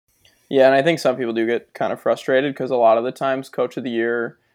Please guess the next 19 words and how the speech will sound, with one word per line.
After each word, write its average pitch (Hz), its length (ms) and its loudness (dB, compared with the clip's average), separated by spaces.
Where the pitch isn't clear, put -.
is 131 140 -8
given 123 360 -2
to 127 380 -2
teams 131 320 -6
that 131 100 -2
improved 139 340 0
a 147 60 4
lot, 127 260 8
but 123 100 -2
not 110 140 0
necessarily 113 420 -4
teams 117 340 -8
that 123 100 -4
continue 120 340 -8
to 113 60 2
have 113 120 0
success. - 420 -2
I 127 100 4
doubt 113 300 4